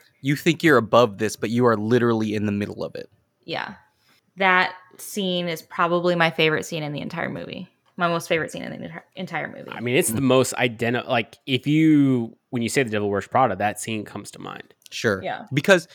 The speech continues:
Speaker 1: I think it all makes everybody stop and think.
Speaker 3: I was one of the
Speaker 2: Right.
Speaker 3: ones that, like I said at the beginning, I have no sense of fashion. I don't know anything about the fashion industry. And it took me a few times to hear that monologue and say,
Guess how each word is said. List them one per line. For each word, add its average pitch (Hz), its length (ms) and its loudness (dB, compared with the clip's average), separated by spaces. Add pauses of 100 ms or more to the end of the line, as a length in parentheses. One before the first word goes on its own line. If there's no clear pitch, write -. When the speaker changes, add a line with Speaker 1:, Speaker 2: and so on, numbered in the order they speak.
(260)
Speaker 1:
I 156 100 2
think 240 180 0
it 175 120 2
all 151 320 6
makes 131 340 2
everybody 127 400 2
stop - 420 -2
and 107 140 -6
think. 127 460 -4 (1040)
Speaker 3:
I 160 140 4
was 226 160 0
one 220 80 6
of 196 60 4
the 180 40 6
Speaker 2:
Right. 165 120 4
Speaker 3:
ones 170 260 4
that, 147 260 0
like 156 200 2
I 160 60 4
said 180 220 2
at 156 80 -4
the 147 60 -2
beginning, 139 380 0 (120)
I 175 140 6
have 175 320 2
no 131 320 4
sense 180 200 -2
of 165 80 -4
fashion. 208 560 -2 (120)
I 127 180 4
don't 135 160 0
know 110 140 -2
anything 175 260 2
about 160 140 2
the - 80 -20
fashion 147 340 2
industry. 110 480 -6 (460)
And 147 300 0
it 147 200 -2
took - 220 -2
me 165 160 4
a 131 40 2
few 165 240 -4
times 143 500 0
to 117 100 -6
hear 165 300 2
that 139 180 4
monologue 120 600 2
and 110 140 -4
say, 117 380 -2